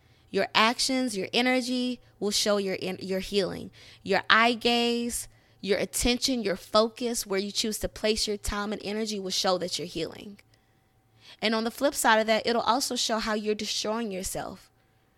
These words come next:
Your eye contact or lack of eye contact, your presence, your energy will speak for you.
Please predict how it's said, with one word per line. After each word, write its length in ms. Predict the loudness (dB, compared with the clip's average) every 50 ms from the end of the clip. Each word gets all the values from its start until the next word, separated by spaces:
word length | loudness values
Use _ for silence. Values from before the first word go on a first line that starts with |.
| _ _ _ _ _ _ _ -2
Your 180 | 0 0 2 2
eye 200 | 2 2 2 0
contact 540 | -2 -4 -4 -4 -4 -2 -2 -2 -2 -2 -4
or 60 | -2
lack 280 | -2 -2 -2 -2 -4 -8
of 80 | -8 -4
eye 140 | -6 -6
contact, 720 | -6 -8 -12 -12 -10 -10 -8 -8 -8 -8 -10 _ -20 -20 _ _ _ _ _ _ _ _ _
your 160 | -2 -2 -2
presence, 720 | -2 -2 -8 -2 2 2 2 2 0 -4 -6 -6 -6 -4
your 100 | -4 -4 0 2
energy 420 | 2 2 2 0 0 -2 -2 -2
will 120 | -2 -2
speak 360 | -2 -4 -4 -2 -2 -4 -4 -6
for 160 | -10 -8 -8
you. 300 | -6 -6 -8 -10 -10